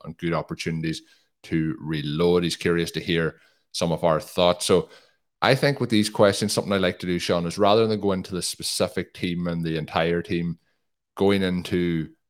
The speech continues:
the opportunities based on the strategic element of it. So in terms of the overall question is he's wondering about trading younger players,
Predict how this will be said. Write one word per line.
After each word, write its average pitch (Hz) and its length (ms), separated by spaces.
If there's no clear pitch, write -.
the 92 160
opportunities 85 840
based 85 300
on 82 120
the 80 100
strategic 85 720
element 82 420
of 82 180
it. 82 100
So 82 320
in 85 80
terms 117 440
of 101 260
the - 120
overall 113 440
question 101 760
is 85 480
he's 90 200
wondering 95 400
about 87 180
trading 87 520
younger 87 400
players, 85 640